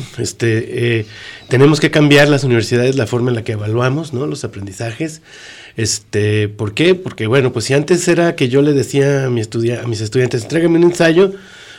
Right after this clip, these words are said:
pues bueno, ahora mejor en lugar de "entrégame un ensayo", vamos a trabajar un ensayo en diferentes etapas, en diferentes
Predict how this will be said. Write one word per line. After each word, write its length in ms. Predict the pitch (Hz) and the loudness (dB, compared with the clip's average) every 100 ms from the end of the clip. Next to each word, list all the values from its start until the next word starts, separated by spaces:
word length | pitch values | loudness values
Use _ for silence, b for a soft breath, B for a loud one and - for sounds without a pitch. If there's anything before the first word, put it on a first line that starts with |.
| - | -2
pues 100 | 131 | 2
bueno, 200 | 170 156 | 4 4
ahora 180 | 139 170 | 4 2
mejor 320 | 151 151 156 | 0 -2 0
en 60 | 156 | 2
lugar 240 | 143 147 | 2 2
de 60 | 160 | 0
"entrégame 360 | 135 156 156 | 0 0 0
un 60 | 160 | 0
ensayo", 420 | 160 160 147 160 151 | 0 0 0 -2 -4
vamos 320 | 143 170 185 | -4 -2 -2
a 40 | |
trabajar 320 | 160 143 127 160 | -2 -4 -2 0
un 120 | 170 | 0
ensayo 320 | 156 156 165 | 0 -2 0
en 40 | |
diferentes 540 | 151 - 131 143 147 135 | -2 -4 -2 -4 -6 -10
etapas, 520 | 113 - - 117 120 | -8 -10 -8 -12 -8
en 60 | 113 | -8
diferentes 600 | 104 123 127 139 139 | -8 -8 -8 -6 -8